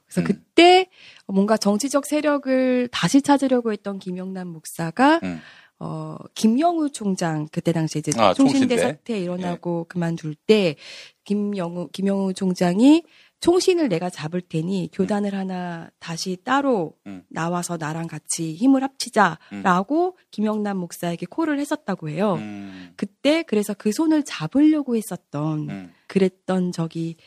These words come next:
Speaker 1: 있었었더라라는
Speaker 2: 음.
Speaker 1: 얘기가 떠돌고 있습니다.
Speaker 2: 알겠습니다.
Speaker 1: 네.
Speaker 2: 저는 김영남 목사 하면서 그 김다정의 아버지,
Speaker 1: 네.
Speaker 2: 그 도통 이해할 수 없는 게 말이죠. 자기 아들의 그런 허물이란 말이에요. 아비된 입장에서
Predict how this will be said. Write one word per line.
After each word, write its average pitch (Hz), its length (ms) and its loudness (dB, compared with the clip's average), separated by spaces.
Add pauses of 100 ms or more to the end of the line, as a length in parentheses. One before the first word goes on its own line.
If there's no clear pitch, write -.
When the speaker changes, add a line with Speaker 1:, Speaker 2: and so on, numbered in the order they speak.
(240)
Speaker 1:
있었었더라라는 185 2000 2
Speaker 2:
음. 185 80 -2
Speaker 1:
얘기가 185 440 -4 (200)
떠돌고 320 320 4
있습니다. 220 320 0
Speaker 2:
알겠습니다. 160 460 4
Speaker 1:
네. - 40 -4
Speaker 2:
저는 220 340 2
김영남 185 460 4
목사 113 260 0
하면서 120 640 0
그 107 180 -8 (140)
김다정의 110 540 2
아버지, 82 320 -4
Speaker 1:
네. 170 440 -2
Speaker 2:
그 160 360 -6 (200)
도통 214 420 0
이해할 190 240 4
수 - 160 -2
없는 92 200 -4
게 80 100 -12
말이죠. 90 540 -16 (960)
자기 170 300 -2
아들의 147 400 -2
그런 113 160 -4
허물이란 98 500 -14
말이에요. 123 400 -20 (1120)
아비된 127 520 0
입장에서 - 460 -18